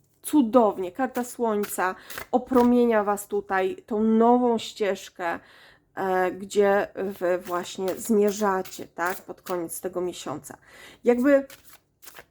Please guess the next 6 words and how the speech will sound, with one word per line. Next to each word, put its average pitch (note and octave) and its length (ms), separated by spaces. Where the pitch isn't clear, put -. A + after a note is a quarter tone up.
trochę F4 420
będzie E4 340
przeszkód A3+ 540
w - 60
tym A3+ 200
miesiącu, A3+ 920